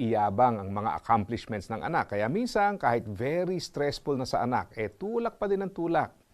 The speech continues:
Minsan hindi na para sa ikabubuti ng anak ang ginagawa, kundi para sa sariling reputasyon na lamang.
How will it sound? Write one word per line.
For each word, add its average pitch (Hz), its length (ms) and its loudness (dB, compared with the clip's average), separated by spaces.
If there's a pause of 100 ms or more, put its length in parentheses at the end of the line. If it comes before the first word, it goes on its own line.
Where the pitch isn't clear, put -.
(500)
Minsan 147 320 6
hindi 139 160 4
na 143 160 2
para 127 240 6
sa - 80 0
ikabubuti 123 560 2
ng 113 160 0
anak 110 240 0
ang 113 80 -2
ginagawa, 101 640 0
kundi 104 320 -6
para 117 240 2
sa 117 160 -6
sariling 113 480 -2
reputasyon 107 560 -6
na 104 80 -2
lamang. 104 400 -4